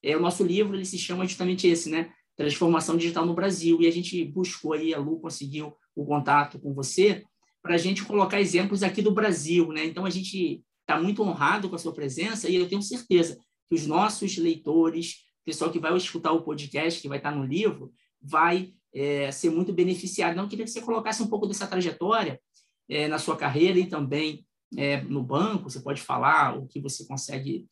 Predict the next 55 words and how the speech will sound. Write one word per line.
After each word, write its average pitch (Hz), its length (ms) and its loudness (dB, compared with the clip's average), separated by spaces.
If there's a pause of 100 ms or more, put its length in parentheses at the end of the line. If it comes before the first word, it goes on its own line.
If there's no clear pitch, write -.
compartilhar. 131 840 -4 (300)
É, 165 180 4
o 175 40 2
que - 100 -8
que 254 140 0
mudou 226 420 4
nessa 202 560 -2
parada 160 400 -2
da, 143 300 0 (260)
da 139 100 -8
pandemia, 147 600 -2
né? 202 280 -2 (180)
E 202 140 0
o 220 120 0
quanto 220 300 2
você - 260 -2
foi, 196 480 0 (180)
é, 165 460 0 (300)
protagonista 202 960 0
pra 185 140 2
acontecer 196 520 0
coisas 185 380 0
incríveis 180 460 -2
aí 160 200 2
no 165 120 -6
B 165 80 0
M 170 140 2
G 151 180 -8
que 156 100 -6
a 165 40 -2
gente 165 160 -8
tem 165 100 -8
acompanhado. 165 500 -2
Então, 147 180 -12
mais 151 200 -10
uma 147 100 -6
vez, 147 140 -10
obrigado. 156 440 -6
A - 280 -14
gente 170 180 -2
deixa 170 220 2
a 180 40 -2
palavra 165 320 0
pra 165 100 -2
você 170 240 0
agora, 160 240 -4
ficar - 160 -8
à 160 40 -4
vontade 165 320 -2
de - 60 -10
falar 196 140 0
um 190 100 -2
pouco 175 180 -2
dessa 170 220 -8
trajetória. 139 600 -6